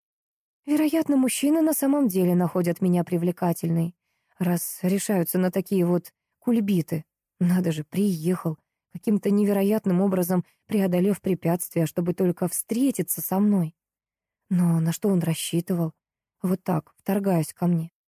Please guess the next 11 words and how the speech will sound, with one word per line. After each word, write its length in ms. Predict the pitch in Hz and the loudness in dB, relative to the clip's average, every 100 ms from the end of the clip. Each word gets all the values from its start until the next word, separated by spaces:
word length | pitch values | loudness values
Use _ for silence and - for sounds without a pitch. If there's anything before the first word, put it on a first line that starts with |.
| _ _ _ _ _ _ _ _ | _ _ _ _ _ _ _ _
А 120 | 185 | -8
что, 220 | - 294 | -4 0
если 360 | 330 302 240 202 | 2 2 0 0
бы 200 | 190 214 | 2 2
в 80 | 214 | 0
это 220 | 220 202 | 0 -2
время 380 | 180 262 370 247 | 0 0 2 0
со 180 | - 165 | 0 0
мной 200 | 190 254 | 2 0
был 180 | 170 | -2
Саша? 480 | 151 - 160 - 196 | -4 -6 -6 -8 -14